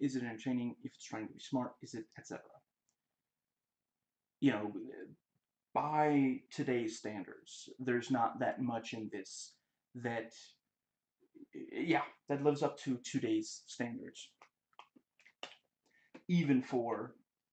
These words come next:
I mean, the, the back of the V H S cover calls it a f-, farce. It also says it's ninety-eight minutes, which is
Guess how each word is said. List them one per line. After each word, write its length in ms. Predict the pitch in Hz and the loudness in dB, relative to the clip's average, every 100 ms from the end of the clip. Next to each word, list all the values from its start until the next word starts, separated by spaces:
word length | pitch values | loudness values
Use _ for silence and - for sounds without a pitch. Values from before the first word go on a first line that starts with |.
| _ _ _ _ _ _ - - - - - | _ _ _ _ _ _ -20 -20 -20 -18 0
I 80 | |
mean, 220 | 139 135 135 | 4 4 4
the, 180 | 135 135 | 2 0
the 80 | 131 | -2
back 340 | - 131 143 | 4 4 4
of 140 | 139 127 | -2 -4
the 80 | |
V 180 | 117 120 | -2 0
H 180 | 113 110 | -2 -2
S 140 | 113 - - | -8 -10 -10
cover 400 | 113 107 110 - _ _ _ _ _ _ | -8 -6 -8 -8 _ _ _ _ _ _
calls 480 | - - 127 127 - | -16 -4 -2 -2 -2
it 240 | 120 117 - - _ _ | -4 -4 -10 -20 _ _
a 20 | 127 | -10
f-, 60 | - - - _ _ _ _ _ _ _ | -10 -18 -20 _ _ _ _ _ _ _
farce. 640 | - - 104 - - - - _ _ _ _ _ _ _ - - _ _ _ _ _ | -6 0 0 -2 -10 -12 -16 _ _ _ _ _ _ _ -14 -14 _ _ _ _ _
It 60 | 123 | -8
also 200 | 117 - | -6 -6
says 260 | 123 117 110 | -4 -4 -4
it's 120 | 110 | -2
ninety-eight 560 | 131 127 123 131 147 135 | 0 2 2 0 0 -2
minutes, 340 | 127 120 - | -2 -4 -8
which 180 | - - | -12 -10
is 140 | 113 | -12